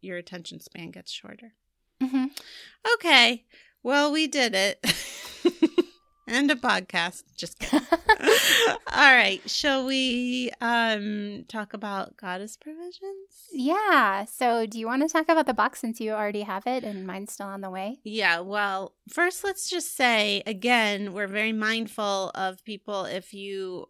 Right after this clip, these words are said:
Speaker 1: you know, are, have lost your job or whatever, finances are hard, you know, we wanna be really sensitive to that. But, uh, also, if you haven't, <laughs> it is, like, an extra amazing time for self-care right now.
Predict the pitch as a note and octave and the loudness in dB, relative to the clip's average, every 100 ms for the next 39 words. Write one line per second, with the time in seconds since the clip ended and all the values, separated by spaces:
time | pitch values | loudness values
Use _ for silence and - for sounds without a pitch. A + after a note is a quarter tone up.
0 | - G#3 G3 F3+ E3 - - F3 F3 - | -14 -10 -8 -8 -10 -12 -10 -6 -6 -8
1 | - - G3 F#3+ F#3 F3+ - - F3+ F3 | -14 -14 -14 -10 -8 -8 -10 -14 -12 -10
2 | F3 F3+ _ _ - C4 A3+ G3+ E3 - | -12 -14 _ _ 0 0 2 -2 -6 -10
3 | F#3+ F#3+ F3+ F3 - F#3 F#3 F3+ F3 E3+ | -8 -8 -10 -14 -10 -8 -8 -10 -12 -10
4 | F3 F#3 F#3+ F3+ F#3 F3+ F3+ F#3 E3+ E3+ | -10 -6 -8 -8 -12 -12 -10 -10 -10 -10
5 | E3+ - E3 G3 F3+ F#3+ F#3 F3+ - G3 | -10 -12 -10 -12 -12 -10 -10 -8 -8 -2
6 | G3 - - - - - - A#3 F#3+ - | -2 -4 -14 -16 -18 -18 0 2 2 -4
7 | _ _ _ _ _ _ - G#3+ G3 - | _ _ _ _ _ _ 2 2 0 -8
8 | - A3+ A3+ - A3 G#3 G#3 G3+ - G#3 | 0 2 2 -2 -4 -2 -2 -4 -6 -8
9 | - G#3 G3 B3 C4 A3 C#4 B3 - - | -8 -12 -10 -6 -6 -2 0 0 -2 -2
10 | C#4+ - E4 C4 C4 D#4 D4 C#4 C4+ B3 | 0 2 2 2 0 -2 0 2 2 0
11 | B3 - G#3 - - - F#3+ E3+ - G3 | -2 -2 -4 -6 -10 -4 -2 0 -2 -8
12 | F3+ E3 - E3+ F3 E3+ F#3 - E3+ D#3+ | -8 -10 -14 -14 -14 -16 -18 -16 -16 -16
13 | - - - - - - | -14 -14 -12 -14 -14 -16